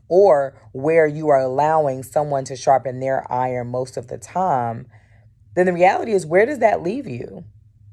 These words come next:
Where does that leave your knife? Where does that leave you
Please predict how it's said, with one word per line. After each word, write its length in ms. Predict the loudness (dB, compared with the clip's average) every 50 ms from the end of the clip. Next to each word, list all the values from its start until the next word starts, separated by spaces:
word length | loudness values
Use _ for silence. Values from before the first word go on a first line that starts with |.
| _ _ _ _ _ -20 _ _ _ _ _ _ _ _
Where 580 | -6 -2 0 2 4 4 4 2 2 -2 -4 -10 -16 -20 _ -6
does 200 | -4 -4 -2 2
that 320 | 2 2 2 0 -2 -4
leave 680 | -6 -8 -8 -8 -8 -8 -8 -8 -10 -12 -14 -16 -20 _ _ _ _ _ _ _ _ _ _ _ _ _ -20 -20 -20 _ _ _ _ _ _ -20 -20 _ _ _ _ -20 _ -20 -20 -20 -20 -20 -16
your 280 | -8 -2 0 2 2 2
knife? 520 | 2 0 -2 -2 -4 -8 -18 -20 _ _ _ _ _ _ _ _ -20 _ _ _ _ _ _ _ _ _ _ _ _ _ -20 _ _ _ _ _ _ _ _ _ _ _ _ -20 -20
Where 480 | -14 -8 -2 0 2 4 4 2 2
does 160 | 0 -2 2
that 300 | 4 4 4 4 2 -2
leave 540 | -6 -6 -6 -6 -6 -6 -6 -8 -10 -12 -16 -20 _ -20 _ _ _ _ _ _ _ _ _ _
you 800 | -18 -14 -10 -6 -4 -4 -2 -2 0 -2 -2 -2 -4 -8 -10 -14